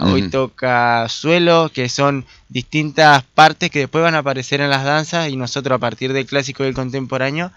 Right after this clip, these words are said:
Speaker 2: Ujú.
Speaker 1: la vamos metiendo a poco en lo que es el folclore.
Speaker 2: Ahí está, mirá qué bueno. Y ahí, u-, o sea que ustedes tiran sus ideas también en ese, o, o queda librado solamente a lo que deciden ellos tres, y ustedes acatan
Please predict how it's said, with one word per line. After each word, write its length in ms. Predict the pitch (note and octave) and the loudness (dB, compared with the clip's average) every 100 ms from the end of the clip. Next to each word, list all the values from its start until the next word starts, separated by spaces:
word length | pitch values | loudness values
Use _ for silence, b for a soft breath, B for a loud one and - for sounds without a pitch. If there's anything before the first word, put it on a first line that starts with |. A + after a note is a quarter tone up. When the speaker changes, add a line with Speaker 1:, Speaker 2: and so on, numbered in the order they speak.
| b | b
Speaker 2:
Ujú. 100 | - | -4
Speaker 1:
la 100 | E2 B2 | 0 2
vamos 220 | C3+ C#3+ | 2 0
metiendo 380 | C#3 A#2 C#3 C#3 | -2 -4 0 0
a 80 | |
poco 200 | C3 C#3 | 0 -4
en 60 | E3 | -4
lo 120 | D3 | -4
que 80 | C#3+ | -4
es 40 | |
el 60 | C#3 | -6
folclore. 500 | A#2+ A#2 A2+ C3 A2+ | -6 -10 -6 -8 -6
Speaker 2:
Ahí 400 | C2+ D2 D#2 D2 | -2 0 2 0
está, 260 | A#1 - D2 | -6 -6 -4
mirá 240 | C#2+ F2 | 2 2
qué 80 | E2+ | 4
bueno. 240 | E2 E2+ E2 | 2 4 6
Y 80 | |
ahí, 220 | F2+ A2+ C#3 | 8 8 6
u-, 100 | G#2+ | 4
o 100 | F#2 | 0
sea 140 | F#2+ B2+ | 0 2
que 80 | A#2+ | 0
ustedes 320 | - C3+ B2+ | 2 4 4
tiran 340 | C#3 D3 A#2+ | 4 6 6
sus 220 | F#2 F2 | 4 0
ideas 380 | E2 E2+ F2+ D2 | 0 4 4 2
también 480 | D#2 D2+ F2 G#2+ A#2 b b b | -2 -2 0 -2 -4 b b b
en 180 | - F2+ | -2 0
ese, 260 | G#2 C3+ C3+ | 2 2 2
o, 60 | |
o 400 | F#2+ G2 F2+ F2+ | 2 2 0 -2
queda 240 | - G#2+ G#2+ | 4 6 6
librado 340 | F#2 F#2+ A2 | 6 6 4
solamente 600 | - A2+ G#2+ G2 G2+ F#2+ | 4 0 0 0 -2 -2
a 20 | |
lo 140 | F2+ E2+ | -2 -2
que 80 | E2 | -2
deciden 400 | D#2 - E2 D#2+ | -2 -2 -2 -2
ellos 240 | D2 C#2 | -4 -8
tres, 280 | - C#2 C2 B B B | -8 -8 -8 B B B
y 80 | E2 | -8
ustedes 300 | D#2+ G2 F2+ | -2 2 4
acatan 680 | E2 - G2+ F2+ F#2 F#2 | 2 2 2 4 0 -2